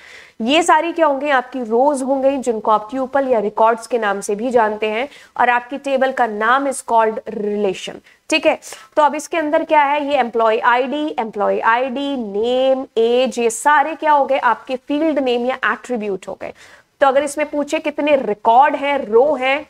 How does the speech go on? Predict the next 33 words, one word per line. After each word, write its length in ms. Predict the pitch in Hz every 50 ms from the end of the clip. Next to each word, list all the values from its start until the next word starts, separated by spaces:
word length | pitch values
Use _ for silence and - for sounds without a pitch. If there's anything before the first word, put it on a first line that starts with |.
| -
या 100 | 233 226
tuple 600 | 226 - - - 277 285 294 285 294 359 359 349
हैं 180 | 302 269 269 269
इसके 240 | 254 - - - 262
अंदर, 280 | 240 226 226 247 254
तो 140 | 247 247 277
आप 220 | 240 214 208 214
कहोगे 280 | - 233 226 220 226 254
तीन 480 | 247 _ _ - 254 233 220 226 202 185
है। 100 | 185 - _ _ - - - - - - -
आपकी 340 | - 247 254 254 - 285 269
table 300 | 277 262 247 240 247 240
का 140 | 240 247
नाम 560 | 233 220 214 214 226 240 247 277 302 302 269 254
which 180 | - - 233
is 100 | - - -
called 320 | 233 220 220 214 208 202 190
relation। 520 | 190 196 190 202 196 196 196 - - 185 165 170 - _
ठीक 180 | - 226 233 302
है, 100 | 320 370
तो 160 | - - 277
ये 80 | 262 269
employee 500 | - 254 226 196 - 233 240 262 302 320
table 380 | - 302 285 277 277 302 302
है, 180 | 277 302 339 339 _ _ _ _ _
इनको 320 | - 262 240 247 247 262 269
हम 120 | 254 262
कहेंगे 340 | 254 247 233 233 240 262 277
कि 120 | 269 -
ये 120 | 254 240 226
employee 440 | 220 220 220 233 220 208 214 233 220
relation 500 | 214 208 196 190 185 180 - - 185 180
है। 140 | 165 -